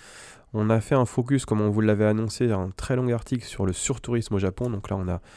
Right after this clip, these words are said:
euh, exposé un petit peu le, le, le contexte, euh, le, voilà, de ce, de ce sujet qui, qui, euh, inquiète un petit peu tout le monde, mais en fin de compte, qui n'est pas si problématique que ça. Alors, on fait un état des lieux et puis après, on donne des, des solutions,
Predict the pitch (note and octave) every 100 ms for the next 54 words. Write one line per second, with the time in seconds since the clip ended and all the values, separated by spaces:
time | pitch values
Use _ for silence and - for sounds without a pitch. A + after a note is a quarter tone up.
0 | - - - C3 - - A#2+ A2 A2+ G#2+
1 | - A#2 A2 F#2+ F2+ F2 D2+ F2 - G#2
2 | - A2+ - F#2+ F2 F2 F2 E2+ - -
3 | - - - G2 E2+ F2 - F2+ F2 F2+
4 | - F2+ - G2+ G2+ A2+ - G2+ F#2 -
5 | G2 F#2 F2 F2+ G#2 G#2+ B2+ A2 G#2 -
6 | - G#2+ A2+ A#2 A#2 G#2 F#2+ - G2 -
7 | G#2+ - - G2 A2 G#2+ G2+ - A#2 G#2+
8 | G2+ G2+ - - G2+ A2+ G2 F2+ - -
9 | - G2+ G#2+ G#2+ G#2+ A2 G#2+ A2 A#2+ -
10 | F#2 - G#2 G2 F#2+ F2+ - - - -
11 | G2 A#2+ G#2+ - C#3